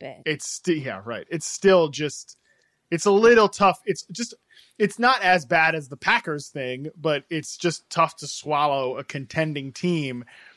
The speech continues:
Speaker 2: that wants to win a Super Bowl, spending a round two draft pick on a guy that in, like, an ideal scenario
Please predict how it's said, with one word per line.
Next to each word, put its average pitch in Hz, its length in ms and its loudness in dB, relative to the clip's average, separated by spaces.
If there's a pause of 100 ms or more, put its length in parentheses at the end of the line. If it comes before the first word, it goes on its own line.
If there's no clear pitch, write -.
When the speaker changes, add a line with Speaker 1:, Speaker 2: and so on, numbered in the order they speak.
(160)
Speaker 2:
that 143 120 0
wants 160 280 2
to 160 100 -4
win 147 140 -4
a 131 40 -6
Super 160 340 -4
Bowl, 131 180 -2
spending 160 720 -4 (920)
a 143 200 -2 (260)
round 156 340 0
two 165 140 -6
draft 147 320 0
pick 151 160 -6
on 139 120 -4
a 139 60 -4
guy 139 260 2
that 131 200 -6 (420)
in, 160 140 0
like, 147 320 -2
an 147 120 -6
ideal 143 300 -2
scenario 127 560 -6